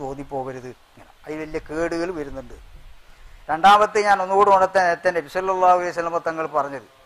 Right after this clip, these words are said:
ഓരോ വാക്കിനും ഓരോ ഹദീസിനും ഓരോ ഖുർആനും നമ്മൾ ഓരോ വ്യാഖ്യാനം ചെയ്തുകൊണ്ട് നമുക്ക് ഇഷ്ട-, ഇഷ്ടമുള്ള കാര്യങ്ങൾ അങ്ങനെ ഒപ്പിച്ചെടുത്താൽ ഇവിടെ അങ്ങനെ അങ്ങട് പോവും.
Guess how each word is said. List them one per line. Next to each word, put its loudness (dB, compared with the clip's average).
ഓരോ 6
വാക്കിനും 4
ഓരോ 8
ഹദീസിനും -2
ഓരോ 6
ഖുർആനും 2
നമ്മൾ 0
ഓരോ 4
വ്യാഖ്യാനം 4
ചെയ്തുകൊണ്ട് -6
നമുക്ക് 0
ഇഷ്ട-, -4
ഇഷ്ടമുള്ള 0
കാര്യങ്ങൾ 4
അങ്ങനെ 0
ഒപ്പിച്ചെടുത്താൽ 0
ഇവിടെ 4
അങ്ങനെ 4
അങ്ങട് 2
പോവും. -10